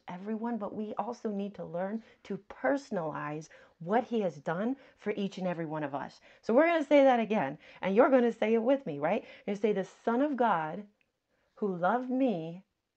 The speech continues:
and gave himself for me." For me. Amen. Now, it goes on to say, back to First Peter five, it says that we resist the devil, steadfast in the faith,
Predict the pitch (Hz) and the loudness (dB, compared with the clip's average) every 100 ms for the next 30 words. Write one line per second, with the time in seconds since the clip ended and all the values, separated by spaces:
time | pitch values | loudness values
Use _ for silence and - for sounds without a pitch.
0 | _ - 190 165 185 202 220 240 226 240 | _ -6 -4 -4 -4 -2 -2 -4 -4 -4
1 | 240 240 233 _ _ _ _ - 185 185 | -4 -4 -10 _ _ _ _ -8 -6 -6
2 | 180 170 _ _ 170 180 196 147 - _ | -10 -14 _ _ -10 -4 -4 -4 -10 _
3 | _ _ _ _ _ 226 202 175 165 185 | _ _ _ _ _ -12 -12 -12 -12 -10
4 | 143 - _ _ _ _ _ _ 214 233 | -12 -14 _ _ _ _ _ _ -4 -2
5 | 208 165 175 220 240 _ _ _ _ _ | 0 -2 -2 -2 -4 _ _ _ _ _
6 | - - 214 214 160 - - 190 208 226 | -20 -4 2 2 0 -4 -8 -2 2 4
7 | 214 277 294 240 - 165 185 - - - | 6 6 6 4 4 4 2 -8 -8 -2
8 | 196 190 180 208 208 - 208 180 175 196 | 0 0 0 0 -2 -2 0 2 2 2
9 | 180 156 160 - - - - 202 202 185 | 2 2 -4 -10 -20 -6 -2 0 0 4
10 | 185 190 175 170 156 233 330 269 185 156 | 4 4 0 -2 2 4 4 0 2 2
11 | 147 160 - 214 277 - 233 226 220 202 | 0 -4 0 0 0 0 -2 -2 0 0
12 | 196 - 156 151 | 0 -2 -4 -4